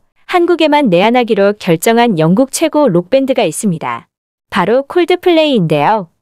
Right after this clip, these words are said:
천구백구십육 년 영국 런던에서 결성된 얼터너티브 록밴드로 브릿 어워드 영국 밴드 부분 역대 최다 수상자입니다. 또한 이천 년대 상업적으로 가장 성공한 밴드로 꼽히며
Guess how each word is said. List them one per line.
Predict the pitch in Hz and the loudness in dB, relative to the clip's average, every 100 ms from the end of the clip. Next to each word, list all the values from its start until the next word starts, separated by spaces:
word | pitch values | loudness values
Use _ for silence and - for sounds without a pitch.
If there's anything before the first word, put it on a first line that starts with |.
| _ _ _ | _ _ _
천구백구십육 | - 349 339 339 320 262 233 247 196 | -2 0 0 0 0 -2 0 2 2
년 | 196 240 170 | 2 0 2
영국 | 165 208 269 | 2 2 2
런던에서 | 180 175 254 269 262 269 | 0 2 2 2 2 0
결성된 | 226 165 240 233 247 220 | 0 -2 0 0 0 0
얼터너티브 | 175 180 285 277 277 240 | -2 0 0 0 0 0
록밴드로 | 202 165 220 202 185 151 147 _ _ - | 0 0 0 0 2 0 -2 _ _ -2
브릿 | 220 240 | 0 0
어워드 | 170 175 214 247 202 | 0 0 2 2 2
영국 | 160 202 277 | 0 0 0
밴드 | 254 202 247 | 0 0 0
부분 | 233 196 196 185 | 0 -2 -2 -2
역대 | 156 - 247 254 | -4 -2 -2 -2
최다 | - 349 349 | -4 -2 -2
수상자입니다. | 330 359 359 330 285 190 147 135 117 - _ _ _ - | -2 -2 -2 0 -2 -2 -4 -6 -6 -12 _ _ _ -2
또한 | 254 247 262 | 2 2 2
이천 | 185 - 285 | 0 0 0
년대 | 269 262 254 269 | 2 2 0 -2
상업적으로 | 359 339 339 302 254 233 247 | -2 -4 0 0 2 0 0
가장 | - 175 233 | -4 -2 -2
성공한 | 254 320 311 294 294 | -2 -4 -2 0 0
밴드로 | 220 180 240 254 | 0 0 2 0
꼽히며 | 262 254 233 165 147 | -2 -2 -2 -2 -4